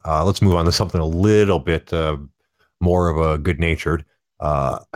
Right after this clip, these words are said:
but it is topical once again. Uh, apparently, the director of the last Fantastic Four regrets not quitting after the Fox movie studios refused to let him cast a black Sue Storm.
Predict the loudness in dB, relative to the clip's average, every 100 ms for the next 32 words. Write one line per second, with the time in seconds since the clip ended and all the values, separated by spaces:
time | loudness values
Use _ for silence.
0 | -20 _ _ _ -4 -2 -2 -6 -6 0
1 | 4 4 2 0 0 -2 0 0 0 -2
2 | -4 -4 -2 -4 -6 -4 -4 -2 -2 0
3 | -2 0 -2 0 -2 0 -2 -2 -2 0
4 | 0 -2 -8 _ -2 -2 0 -2 -2 -6
5 | -6 0 2 4 2 0 -2 -2 -4 -2
6 | -2 -2 -4 0 2 2 0 -2 -2 -2
7 | 0 0 2 -2 -2 0 0 0 -2 -2
8 | 0 2 2 2 0 0 2 2 0 0
9 | 2 2 0 0 0 0 -2 -2 -2 -2
10 | -4 -6 -2 -2 -2 -6 -2 0 0 0
11 | -2 -2